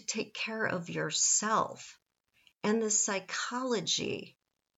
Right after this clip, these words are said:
of how to overcome your fears so that you can be more vulnerable and therefore be a better leader. So I am pumped for this summit, and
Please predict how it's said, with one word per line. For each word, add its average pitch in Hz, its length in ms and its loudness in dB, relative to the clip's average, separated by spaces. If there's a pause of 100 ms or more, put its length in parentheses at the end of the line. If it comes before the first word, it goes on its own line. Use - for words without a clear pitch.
(120)
of 190 200 2
how 180 760 2
to - 200 0
overcome 185 920 2 (200)
your 202 400 4
fears - 800 -2 (480)
so 220 220 4
that 202 220 0
you 226 260 -2
can 226 300 -4
be 185 240 0
more 165 340 0
vulnerable 160 1000 0 (120)
and 185 300 0
therefore 170 920 4 (440)
be 190 320 2
a 175 120 2
better 160 560 0
leader. 160 600 0 (920)
So 180 160 0 (100)
I 294 180 12
am 175 380 2 (220)
pumped 185 400 2
for 170 140 2
this 170 260 10
summit, 156 400 2 (140)
and 151 360 6